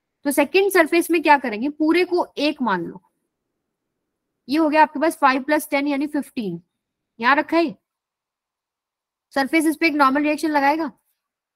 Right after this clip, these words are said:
ठीक है, और नीचे इसका weight कितना है, fifteen into में जी। So यहाँ पर जो normal reaction है उसकी value कितनी है, fifteen into में जी। अगर मैं यहाँ पर एफ limiting निकालूंगी, F limiting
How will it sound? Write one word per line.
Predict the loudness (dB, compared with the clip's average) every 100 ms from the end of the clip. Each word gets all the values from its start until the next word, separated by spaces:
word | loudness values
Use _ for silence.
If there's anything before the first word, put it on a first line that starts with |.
| _ _ _ _ -10
ठीक | -4
है, | -2
और | 0 0
नीचे | 0 0 -2
इसका | 0 -2
weight | -2 -4
कितना | -4 -4 -4
है, | -4
fifteen | -6 -6 -4 -2
into | -2 -2 -2
में | -2
जी। | -4 -8 -12 _ _ _ _ _ _ _ _ _ -4
So |
यहाँ | 2 2 4 4 4
पर | 2 0
जो | -2 -2
normal | 0 0 0 -4
reaction | -4 -6 -8 -6
है | -6 -4
उसकी | -4 -6 -4
value | -2 -2 -4
कितनी | -4 -4 -4
है, |
fifteen | -4 -8 -6 -6 -2 -2
into | -4 -2
में | -2 -4
जी। | -6 -10 _ _ _ _ _ _
अगर | 0 2
मैं | 4
यहाँ | 6 6 4
पर | 4
एफ | 2 2 2
limiting | 0 0 -2
निकालूंगी, | 0 4 4 2 -4 -6 -12 _ _ _ _ -8
F | -6 -6 -10
limiting | -8 -6 -6 -6